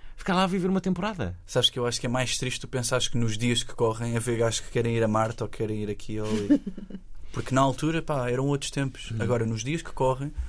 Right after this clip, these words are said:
Speaker 2: tu gastares combustível, gastares matéria
Speaker 1: Hum.
Speaker 2: para fazer uma coisa do género, acho, pá, tão mais estúpido.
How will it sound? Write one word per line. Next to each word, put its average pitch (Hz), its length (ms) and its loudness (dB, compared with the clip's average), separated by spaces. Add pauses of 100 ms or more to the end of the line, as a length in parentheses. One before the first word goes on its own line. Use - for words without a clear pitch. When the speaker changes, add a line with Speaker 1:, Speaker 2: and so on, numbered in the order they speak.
(400)
Speaker 2:
tu 127 260 2
gastares 123 920 0
combustível, 127 920 2 (440)
gastares 113 1200 -2
matéria 123 500 0 (320)
Speaker 1:
Hum. 82 160 0
Speaker 2:
para 87 100 -4
fazer 131 200 -4
uma 135 120 0
coisa 135 220 -2
do 123 100 -6
género, 123 380 -2 (240)
acho, - 460 -2 (260)
pá, 123 140 -4 (100)
tão 127 140 -4
mais 127 240 -2
estúpido. - 580 -6